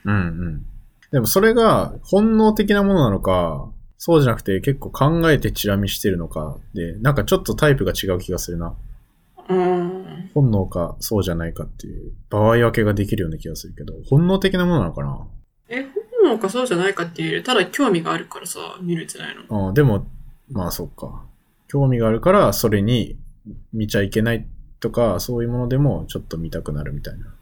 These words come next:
Speaker 2: うん。
Speaker 1: うん。なるほど。
Speaker 2: わかんない。でもこれをちゃんとさ、あの、ちゃんと疑問に思って
Speaker 1: うん。
Speaker 2: 質問してくださるどさんこドライバーさんは、すごいいい視点を持っていらっしゃる。
Speaker 1: うん。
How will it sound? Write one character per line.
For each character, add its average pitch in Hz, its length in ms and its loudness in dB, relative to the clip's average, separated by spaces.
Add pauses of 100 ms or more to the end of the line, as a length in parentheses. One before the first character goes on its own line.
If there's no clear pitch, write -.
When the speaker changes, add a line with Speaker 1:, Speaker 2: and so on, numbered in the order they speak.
(360)
Speaker 2:
う 175 60 0
ん。 170 40 2
Speaker 1:
う 147 260 0 (340)
ん。 - 200 -4 (260)
な 90 120 -4
る 82 80 -4
ほ 87 80 -2
ど。 85 120 -6 (600)
Speaker 2:
わ 185 80 -4
か 202 120 -2
ん 180 100 2
な 156 120 -4
い。 - 40 -16 (320)
で 196 100 0
も 185 100 0
こ 233 180 -6
れ 240 140 4
を 240 160 2
ち - 80 -8
ゃ 240 100 -4
ん 226 80 -12
と 226 120 -8
さ、 196 340 0 (340)
あ 175 120 -6
の、 170 80 -2
ち 170 80 -8
ゃ 185 60 -4
ん - 20 -10
と 175 80 -6
疑 175 200 -4
問 214 300 0
に 220 80 -2
思 208 240 0
っ 196 80 0
て 170 400 -2
Speaker 1:
う 104 160 0
ん。 - 60 -4
Speaker 2:
質 - 220 -4
問 190 220 0
し 190 100 -8
て 180 280 4
く - 200 -6
だ 370 120 0
さ 185 160 -2
る - 240 -4 (560)
ど 180 80 0
さ 175 180 0
ん 170 100 -2
こ 170 100 -6
ド 170 120 -4
ラ 165 140 0
イ 160 80 -2
バ - 120 -10
ー - 40 -12
さ - 140 -12
ん - 40 -14 (120)
は、 - 100 -20 (100)
す - 200 -6
ご 165 180 -8
い 170 320 -10
い 202 140 2
い 185 60 4
視 - 140 2
点 165 320 2
を - 280 -12
持 175 80 -8
っ 165 100 -14
て 160 120 -12
い 160 100 -6
ら 175 80 -4
っ - 20 -6
し - 160 -6
ゃ - 40 -12
る。 - 180 -18
Speaker 1:
う 127 80 6
ん。 95 480 2